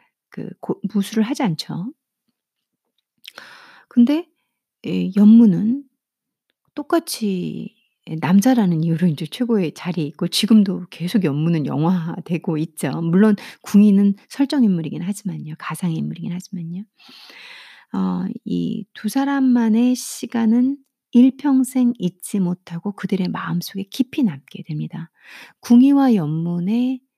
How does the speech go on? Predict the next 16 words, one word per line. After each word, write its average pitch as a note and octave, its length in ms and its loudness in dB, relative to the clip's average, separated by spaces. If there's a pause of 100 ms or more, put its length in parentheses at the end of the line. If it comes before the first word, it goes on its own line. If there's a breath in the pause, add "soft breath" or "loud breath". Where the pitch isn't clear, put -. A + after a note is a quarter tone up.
(160)
한 F4+ 240 -4
번의 D4 220 2
결투신, E3 640 -6 (760)
그 C4 160 4
결투신이 A3 840 -2
슬로우 E4+ 440 -4
모션으로 G#3 680 0
모든 B3 340 0
걸 D#4 160 0
보여줍니다. E3+ 500 -6
이 F#3 160 0
분밖에 E4 400 -2
안 D3 300 0
되는, G#3 480 2 (300)
음, D#3+ 260 -4
시간들인데 F#3+ 880 -2